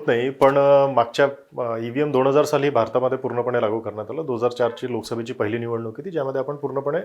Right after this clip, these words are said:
लोकसभा पण सुरू केली ईव्हीएमवर. पण आतापर्यंत मागच्या वीस चोवीस वर्षाचा जो इतिहास ब-, बघितला आहे, एक बघण्यात आलेला आहे की जो पक्ष निवडणूक हारतो,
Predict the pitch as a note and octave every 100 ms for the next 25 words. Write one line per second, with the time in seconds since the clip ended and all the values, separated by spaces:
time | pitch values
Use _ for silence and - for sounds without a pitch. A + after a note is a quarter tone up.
0 | - E3 C#3+ C3 C3 B2 B2+ B2 A2+ G#2
1 | G#2 G2+ - A2+ G#2 G#2+ A#2+ _ _ _
2 | _ _ _ C#3+ D3 C3 D#3 F3 F3 F3
3 | D3+ E3+ D3+ D3+ - - C#3+ C#3+ D3 C#3+
4 | C#3 C#3+ C3+ C3+ C3 - A#2+ A#2+ A2+ A2+
5 | A2 - _ _ _ _ _ C3+ C3 B2+
6 | C3+ A2+ C#3+ E3+ E3+ F3 F3 F3 D#3 D#3
7 | - D#3+ C#3+ D3+ D3 A#2 - F2+